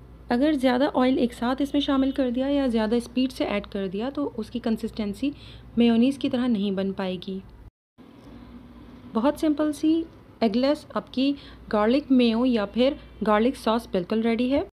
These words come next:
ब्लेंडर से निकालते हुए अगर आपको इसकी consistency थोड़ी थिन लगी तो घबराइएगा नहीं, क्योंकि ब्लेंडर इतनी देर से चलता है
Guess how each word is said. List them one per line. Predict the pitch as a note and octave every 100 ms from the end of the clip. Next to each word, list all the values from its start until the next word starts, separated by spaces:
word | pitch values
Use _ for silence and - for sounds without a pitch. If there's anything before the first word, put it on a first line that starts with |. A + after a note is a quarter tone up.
| _ _ _ _ -
ब्लेंडर | A#3+ B3+ D4
से | E4+
निकालते | F4 - F#3+ D4
हुए | B3
अगर | - C#4+
आपको | C4+ C#4+
इसकी | C#4
consistency | C#4+ C4 B3 A#3+ B3 B3+
थोड़ी | C4 B3
थिन | B3
लगी | A3 G3 C4
तो | D#4
घबराइएगा | C4 G3 G#3 G3+ G#3+
नहीं, | A3+ A#3 C#4
क्योंकि | C#4+ C4+
ब्लेंडर | A3 G3+ A3
इतनी | A#3 A#3+
देर | A3+
से | G#3+
चलता | A#3 - G3 G#3
है | A3+ C4